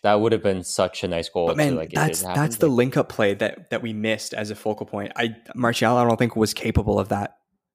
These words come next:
Speaker 2: of that, exactly that, that link-up play. Martial playing, playing as a nine, um, or as, you know, as
Speaker 1: I've seen Martial have good link-up play though.
Speaker 2: More
Speaker 1: Rashford.
Speaker 2: so, more so,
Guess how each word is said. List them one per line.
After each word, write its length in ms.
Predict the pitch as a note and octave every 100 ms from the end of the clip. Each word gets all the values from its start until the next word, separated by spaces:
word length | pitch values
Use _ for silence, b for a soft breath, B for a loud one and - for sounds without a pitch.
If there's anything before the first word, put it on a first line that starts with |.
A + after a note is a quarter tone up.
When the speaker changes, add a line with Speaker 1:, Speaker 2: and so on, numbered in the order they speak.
| _
Speaker 2:
of 120 | - -
that, 200 | G#2+ -
exactly 480 | A#2 A2 A2 A2 A#2
that, 260 | G2+ G#2 -
that 140 | A2+
link-up 280 | A2 G#2+ A#2+
play. 240 | - D3 E3 b b b b b _ _ _ _ _
Martial 400 | D3 C3+ - C3+
playing, 320 | C3 B2 B2+ A2 -
playing 180 | A#2+ A#2+
as 80 |
a 60 | A#2+
nine, 480 | G#2+ G#2 A2+ C3+ C#3 b b b b _
um, 380 | - A2 G#2 G#2+
or 160 | A2+ G#2
as, 300 | G#2 - - _
you 100 | A2+
know, 100 | G#2+
as 260 | - A2 A2 _ _ _ _ _ - -
Speaker 1:
I've 140 | G3+
seen 240 | - F4+
Martial 360 | C4+ E3 - B2+
have 160 | C#3+ F#2+
good 120 | G#2
link-up 320 | F2+ E2 E2
play 140 | - D#2
though. 280 | - - _ _ _ - B B
Speaker 2:
More 340 | C#3 C#3+ E3
Speaker 1:
Rashford. 80 | A3
Speaker 2:
so, 120 | G#3
more 180 | C#3+ D3
so, 440 | E3+ G3+ G3 F#3+